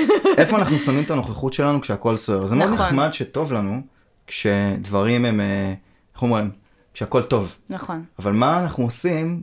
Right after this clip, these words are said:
Speaker 2: כשדברים הם לא בדיוק כמו שאנחנו רוצים?
Speaker 1: מהמם.
Speaker 2: ובדיוק פה אנחנו יכולים לנהל את היכולת שלנו, בין אם זה דרך הנשימה, כמו הדוגמה הזאת,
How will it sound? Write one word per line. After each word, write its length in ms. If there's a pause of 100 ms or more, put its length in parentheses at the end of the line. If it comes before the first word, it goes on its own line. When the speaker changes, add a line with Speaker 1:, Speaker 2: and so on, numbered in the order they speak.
Speaker 2:
כשדברים 500
הם 100
לא 100
בדיוק 220
כמו 140
שאנחנו 300
רוצים? 380 (200)
Speaker 1:
מהמם. 240 (260)
Speaker 2:
ובדיוק 840
פה 120
אנחנו 200
יכולים 200
לנהל 320
את 100 (260)
היכולת 300
שלנו, 260
בין 140
אם 80
זה 120
דרך 220
הנשימה, 460
כמו 200
הדוגמה 340
הזאת, 300